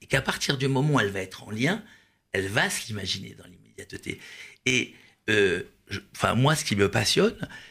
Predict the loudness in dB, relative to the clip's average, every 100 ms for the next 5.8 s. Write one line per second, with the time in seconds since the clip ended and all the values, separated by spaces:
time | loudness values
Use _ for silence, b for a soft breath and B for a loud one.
0 | B 0 2 2 -2 0 -2 -2 -6 2
1 | 4 6 6 4 0 b b b _ _
2 | _ 0 2 2 2 4 2 2 2 0
3 | -4 -4 -4 0 0 2 4 4 4 2
4 | 4 6 6 6 4 4 0 0 -2 0
5 | 2 2 0 2 0 4 4 4